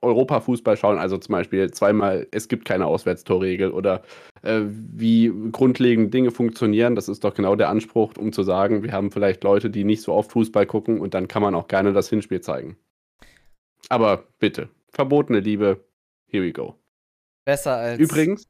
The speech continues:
Speaker 2: besser als im Vergleich damals Köln Conference League Qualifikation, n-, äh, Hinspiel bei R T L, Rückspiel bei R T L Plus. Äh,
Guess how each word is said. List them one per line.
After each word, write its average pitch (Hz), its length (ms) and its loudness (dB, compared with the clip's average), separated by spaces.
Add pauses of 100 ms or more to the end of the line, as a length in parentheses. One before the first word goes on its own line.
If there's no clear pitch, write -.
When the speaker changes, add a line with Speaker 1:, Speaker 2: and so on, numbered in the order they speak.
(100)
Speaker 2:
besser 147 280 -4
als 147 220 -8
im 135 80 -12
Vergleich 127 420 -8
damals 123 420 -12
Köln 127 300 -10
Conference 127 440 -16
League 127 140 -18
Qualifikation, 117 1000 -12
n-, 120 520 -14 (100)
äh, 107 280 -8
Hinspiel 180 680 -12
bei 135 340 -10
R 127 200 -10
T - 140 -18
L, 123 300 -10
Rückspiel 120 420 -14
bei 107 100 -10
R 107 140 -12
T - 100 -18
L - 60 -16
Plus. 180 320 -8 (560)
Äh, 110 340 -6